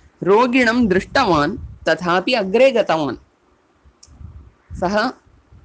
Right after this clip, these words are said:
एतस्य सेवां कर्तुं सिद्धः न आसीत्। यन्त्रवत् कार्यं करोति सः, तस्य सेवाभावना नास्ति। सेवाभावनां विना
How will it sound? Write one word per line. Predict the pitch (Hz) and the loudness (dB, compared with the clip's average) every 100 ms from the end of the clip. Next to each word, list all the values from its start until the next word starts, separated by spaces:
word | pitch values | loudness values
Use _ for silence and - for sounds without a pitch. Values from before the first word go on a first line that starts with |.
| - 202 | -8 -4
एतस्य | 196 208 - 240 | 0 -2 0 -2
सेवां | 226 214 233 240 254 | 0 2 2 0 0
कर्तुं | 208 190 226 247 | -2 -2 -4 -2
सिद्धः | 247 196 240 220 233 | -4 -2 0 0 0
न | 208 | -2
आसीत्। | 240 190 160 156 135 123 - _ _ - - _ _ _ _ | -2 0 0 -2 -4 -6 -12 _ _ -20 -20 _ _ _ _
यन्त्रवत् | 151 170 226 247 285 254 269 - | 0 2 2 2 0 2 0 -2
कार्यं | 196 180 196 214 233 | 0 2 2 0 0
करोति | 185 170 170 165 254 - _ - | 0 2 2 0 -6 -10 _ -8
सः, | - 165 151 - - - - - - - - | -4 -2 -2 -4 -8 -10 -10 -14 -14 -14 -4
तस्य | 220 - 269 | -4 -4 -8
सेवाभावना | 277 262 285 320 320 240 220 220 208 196 226 | 0 2 4 2 0 0 -2 0 0 0 0
नास्ति। | 202 180 - - 151 - _ _ _ _ _ _ _ - - | 0 0 -2 -10 -10 -12 _ _ _ _ _ _ _ -20 -16
सेवाभावनां | - 220 233 262 277 226 233 233 233 226 214 | -2 2 2 2 0 0 0 0 0 0 0
विना | 175 180 233 151 190 | 0 0 0 0 -2